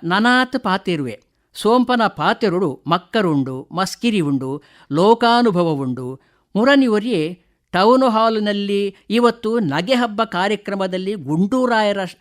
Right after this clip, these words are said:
ಸ್ಟ್ಯಾಂಡಪ್ ಜೋಕ್ಸು ಇದೆ, ಒಳ್ಳೆ ಪಂಚು ಇರುತ್ತೆ, ಹೊಟ್ಟೆ ತುಂಬ ನಗಬಹುದು, ಬನ್ನಿ ಪಂದಿಲೆತ್ತೆ.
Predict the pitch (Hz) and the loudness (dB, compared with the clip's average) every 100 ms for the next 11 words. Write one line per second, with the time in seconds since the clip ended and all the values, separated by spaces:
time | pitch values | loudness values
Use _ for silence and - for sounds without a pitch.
0 | _ _ - - 170 226 254 247 190 214 | _ _ -20 -4 0 2 0 -2 -4 -2
1 | 208 - 190 143 190 190 139 160 - _ | -2 -4 -6 -4 -2 -2 -2 -6 -12 _
2 | 139 185 226 226 - 156 202 254 254 269 | -4 -4 -2 -4 -4 -2 2 2 0 0
3 | 233 214 202 - 143 151 - _ _ 233 | 0 -2 -4 -6 -6 -8 -12 _ _ -6
4 | 240 254 247 240 233 226 160 160 247 226 | -4 -4 -2 -2 -2 -2 -2 -2 -2 -2
5 | 208 175 170 143 131 233 220 185 165 175 | -2 -2 -2 -2 0 2 2 0 0 -2
6 | 190 185 170 247 247 - 113 | -4 -6 -2 -2 -2 -6 -12